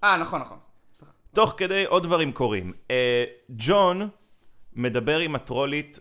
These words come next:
Speaker 2: של מזל סר-, אה, הקרב.
Speaker 1: Oh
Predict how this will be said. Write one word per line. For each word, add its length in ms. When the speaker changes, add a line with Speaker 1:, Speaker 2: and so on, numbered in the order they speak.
Speaker 2:
של 320
מזל 640
סר-, 240
אה, 60
הקרב. 460
Speaker 1:
Oh 40